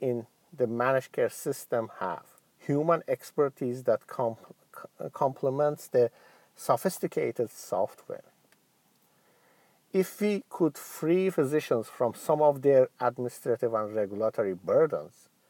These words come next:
they will be freed up to see more patients and administrati-, ad-,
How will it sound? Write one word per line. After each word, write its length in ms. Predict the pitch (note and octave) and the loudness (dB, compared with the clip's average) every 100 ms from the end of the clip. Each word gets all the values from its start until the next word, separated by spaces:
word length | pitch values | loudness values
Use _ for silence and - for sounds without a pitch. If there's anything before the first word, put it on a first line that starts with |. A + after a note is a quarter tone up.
| _ _ _ _ | _ _ _ _
they 180 | D#3+ D#3 | 6 8
will 200 | D#3 D3 | 6 2
be 200 | D3+ D3 | 0 -6
freed 540 | - - D#3 F3 E3+ - | -6 -4 0 0 -2 -2
up 200 | C3+ C3 - | 2 2 0
to 100 | C3 | -16
see 280 | - - C#3+ | -10 -4 -2
more 360 | B2+ A#2 C3 | 0 2 2
patients 580 | C#3+ - D3 C#3 C#3 B2+ | 0 -2 -2 -2 -8 -4
and 140 | A2+ A2+ | -2 -2
administrati-, 880 | A2 G#2 G#2+ - - A2+ A2 A#2+ - - | -4 -6 -10 -10 -4 -4 -2 -6 -6 -4
ad-, 220 | A2+ | -6